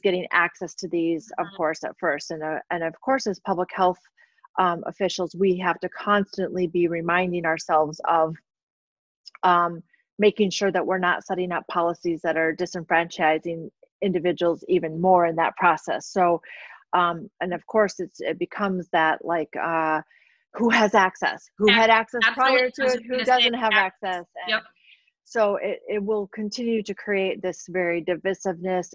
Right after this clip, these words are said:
Speaker 1: and fear mongering and very, um, um, it's sort of, it's this, like, there is this scarcity mentality right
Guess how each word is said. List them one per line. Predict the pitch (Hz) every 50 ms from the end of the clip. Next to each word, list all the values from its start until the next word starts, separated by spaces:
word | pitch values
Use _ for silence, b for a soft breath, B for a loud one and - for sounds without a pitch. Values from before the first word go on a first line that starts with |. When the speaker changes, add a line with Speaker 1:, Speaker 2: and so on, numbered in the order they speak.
| -
Speaker 1:
and | 175 180 175 165 - - -
fear | 208 196 190 190 190 185 185 185 185 185 - - _ - 190
mongering | 185 185 185 180 175 180 180 175 175 170 - - -
and | 175 175 170 160
very, | 185 175 175 180 180 180 180 175 - - 175
um, | 170 165 165 165 165 165 160 B B B B B B B B B B B B B _ 180 185
um, | 180 175 151 -
it's | 180 - _ -
sort | 202 185 185
of, | 180 170 160 - - _ 170
it's | 185 - _ _ _ _ _ -
this, | 190 185 196 - - 185 165
like, | 165 160 - - - _ _ _ _ _ _ _ 180 180 - _ _
there | 202 190 196 208 196 196
is | 220 247 254 214 -
this | 202 196 175 - - - - _ _ _ _ _ _ _ -
scarcity | - - - 214 214 196 175 - 202 175 180 170 160 147 147 - _ -
mentality | 175 170 170 - - 180 160 156 151 151 160 156 160
right | 147 -